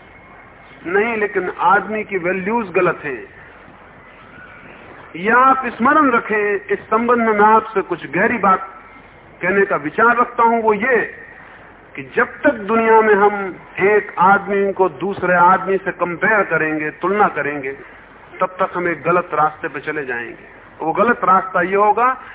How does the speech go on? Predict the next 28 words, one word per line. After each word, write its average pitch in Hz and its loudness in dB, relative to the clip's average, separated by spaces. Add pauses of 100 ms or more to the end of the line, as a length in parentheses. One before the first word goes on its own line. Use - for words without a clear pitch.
(140)
कि 180 -4
हम 185 0
हर 214 4
आदमी 196 4
में 175 0
दूसरे 180 -2
आदमी 170 2
जैसे 170 -4
बनने 160 -2
की 160 -4
इच्छा 156 -4
पैदा 147 -2
करते 127 -10
हैं, - -20
जबकि 214 -4
कोई 240 0
आदमी 214 2
किसी 202 -6
दूसरे 196 -6
जैसा 202 0
न 160 -2
बना 226 4
है 214 2
और 175 2
न 175 0
बन 208 2
सकता - -2
है। - -6